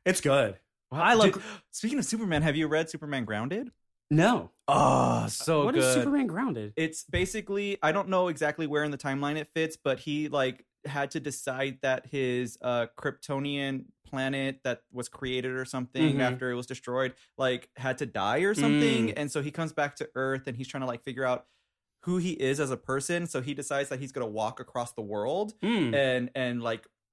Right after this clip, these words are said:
Speaker 2: not fly or anything. And he's gonna, like, meet with people, like, just, like, the
Speaker 1: Who's the
Speaker 2: random
Speaker 1: writer?
Speaker 2: citizens.
Speaker 1: Is it
Speaker 2: Um,
Speaker 1: Straczynski?
Speaker 2: Yes.
Speaker 1: Oh, this is old.
Speaker 2: Yeah, it's old. But, um,
Speaker 1: I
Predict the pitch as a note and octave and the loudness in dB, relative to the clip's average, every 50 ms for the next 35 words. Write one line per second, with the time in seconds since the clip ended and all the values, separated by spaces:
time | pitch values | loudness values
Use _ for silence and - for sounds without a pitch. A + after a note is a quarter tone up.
0 | _ _ _ _ _ _ _ _ _ _ _ _ B2+ - C3 C3 C#3 D3+ - - | _ _ _ _ _ _ _ _ _ _ _ _ -14 -8 -4 -2 -2 -2 -2 -4
1 | - D3+ C3+ B2+ B2+ B2+ C3 B2+ B2+ B2 B2+ B2+ B2+ B2+ C3+ B2+ B2+ B2 B2+ - | -2 0 2 4 4 4 2 2 2 0 0 -2 -4 -4 -4 -2 -2 -2 -2 -2
2 | B2 B2 A#2+ A#2+ A#2+ - - C3+ C3 - C#3+ C3 C3 B2+ A#2 A2+ A#2 A2+ - _ | -2 -2 -2 -2 -4 -4 -6 -6 -4 -2 0 0 0 0 0 0 -2 -4 -6 _
3 | _ - A#2 A#2+ A#2+ B2 C3 C#3 - - - - A2 - _ - B2+ A2+ - - | _ -14 -10 -8 -4 -4 -4 -4 -6 -10 -12 -12 -12 -12 _ -10 -10 -10 -6 -6
4 | A2+ A2 G#2+ G#2 A2+ A2+ A2+ - - B2+ B2+ - B2+ A#2 G#2 - B2 F#3 A3+ B3 | -6 -4 -4 -2 -4 -4 -4 -4 -6 -6 -2 -2 -2 -2 -2 -2 0 0 2 2
5 | B3+ C4+ A#3 B2+ B2 A#2+ B2 B2+ F#3 G#3+ B3 C#3 C3 - C3 A#2+ A2 G#2+ - _ | 2 2 2 4 4 2 2 0 0 -2 -2 -2 -4 -4 -6 -6 -6 -8 -10 _
6 | _ _ _ _ _ _ - C#3+ G3+ - - D3 D3+ D3+ C#3+ C3+ B2+ B2 B2+ B2+ | _ _ _ _ _ _ -4 -2 -2 0 2 4 4 4 4 4 2 0 -2 -4
7 | - - G3+ A3+ A#3+ - _ _ _ _ _ - A#2+ A2 B2+ B2+ G2+ F#2+ - - | -4 -4 -6 -6 -8 -10 _ _ _ _ _ -12 -6 -4 -2 -2 -2 -4 -6 -8
8 | - - - - - - - F#3 G#3+ F#3 D#3 G3+ G#3+ - E4+ G#3 - - - - | -10 -10 -12 -14 -10 0 4 6 6 6 6 4 4 4 2 2 2 4 4 4
9 | C#3+ - G2+ G2+ - - - _ _ _ C#3 D#3+ F#3+ D#3 G2 - - C#3 C3+ - | 2 2 -2 -10 -16 -20 -20 _ _ _ 0 2 2 2 2 0 -2 -4 0 2
10 | F3+ D#3+ B2 A#2 A2 - _ _ _ _ - D#3+ D3+ C#3+ C#3 C#3 - D3+ C#3+ C#3 | 2 4 4 2 0 -4 _ _ _ _ 2 4 4 4 4 2 2 2 4 4
11 | C#3 E3 G3 | 4 4 4